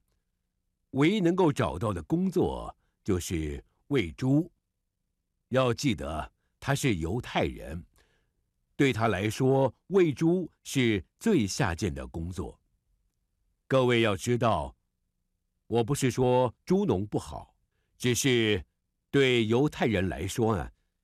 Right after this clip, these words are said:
养猪是很低贱的工作。所以这儿子衣衫褴褛，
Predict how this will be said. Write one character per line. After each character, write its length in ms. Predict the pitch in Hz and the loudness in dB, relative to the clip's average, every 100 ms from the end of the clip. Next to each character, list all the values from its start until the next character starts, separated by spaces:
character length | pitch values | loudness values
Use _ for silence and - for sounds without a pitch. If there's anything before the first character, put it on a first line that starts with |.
| _ | _
养 280 | 113 113 90 | -2 -2 0
猪 360 | 139 170 165 - _ _ - | 0 0 0 -10 _ _ -6
是 440 | 127 120 101 90 - _ _ | 0 2 2 -2 -8 _ _
很 560 | - 95 85 76 78 78 - | -4 -2 -2 -4 -8 -10 -6
低 180 | 127 139 | -2 0
贱 200 | 135 104 | 0 -2
的 100 | 60 | -4
工 220 | - 95 | -8 -8
作。 360 | 95 107 - - _ _ _ _ _ _ _ _ _ _ _ _ _ _ _ | -6 -6 -6 -12 _ _ _ _ _ _ _ _ _ _ _ _ _ _ _
所 220 | - 135 | 0 2
以 340 | 123 113 107 - _ | 4 4 2 -2 _
这 120 | - 131 | -2 0
儿 240 | 92 117 | 2 0
子 460 | 120 107 98 87 - _ _ _ _ _ _ - | 2 0 2 -2 -6 _ _ _ _ _ _ -2
衣 240 | 143 151 | 2 2
衫 240 | 147 139 | 2 2
褴 200 | 131 101 | 2 2
褛， 420 | 120 92 64 60 | 2 -2 -4 -10